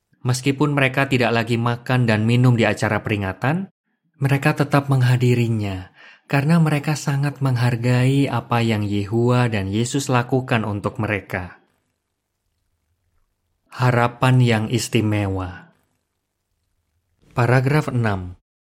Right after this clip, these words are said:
Pertanyaan. Apa yang Yesus perintahkan kepada beberapa malaikat?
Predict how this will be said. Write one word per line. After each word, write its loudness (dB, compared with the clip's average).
Pertanyaan. 0
Apa 2
yang 4
Yesus 2
perintahkan -4
kepada -2
beberapa 0
malaikat? 0